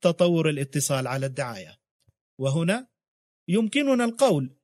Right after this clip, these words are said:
بأن تسارع الاتصال الدولي أدى إلى وجود ستة تأثيرات مباشرة بالدعاية الدولية في المجتمعات المعاصرة، هي فقدان الحكومات سيطرتها على تدفق المعلومات،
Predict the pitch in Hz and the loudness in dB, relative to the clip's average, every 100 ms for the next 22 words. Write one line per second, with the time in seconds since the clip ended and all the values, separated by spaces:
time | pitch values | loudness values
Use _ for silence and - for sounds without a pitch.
0 | - 165 208 233 208 196 180 262 254 202 | -2 0 2 2 2 2 2 4 4 2
1 | 185 170 180 190 170 151 143 151 147 214 | 0 -2 0 2 2 0 0 0 2 -2
2 | 208 _ - 254 220 185 190 175 170 160 | -6 _ -2 2 2 2 2 2 2 2
3 | 147 151 170 160 233 233 202 196 - 160 | 0 0 -2 -2 -2 -2 -2 0 0 0
4 | 160 160 156 160 160 147 131 151 214 226 | 0 0 0 -2 -2 -2 -2 0 0 2
5 | 214 196 202 180 175 170 175 175 180 156 | 0 2 0 0 2 2 2 0 0 0
6 | 165 160 165 151 151 _ - 147 131 135 | 0 2 2 2 -2 _ -6 -4 -2 -4
7 | 135 131 127 131 139 139 123 117 127 101 | -4 -4 -4 -6 -6 -6 -4 -6 -6 -10
8 | 110 _ 180 190 294 _ _ _ _ _ | -16 _ -4 -2 -4 _ _ _ _ _
9 | _ - 285 240 302 277 214 226 185 175 | _ -4 0 4 4 4 0 0 0 2
10 | 202 - 170 151 180 185 180 175 151 160 | 0 0 0 2 4 4 4 2 0 -2
11 | 160 143 143 - 143 156 151 151 147 113 | -2 -2 -2 -4 -4 -4 -2 -2 -4 -8
12 | 98 | -14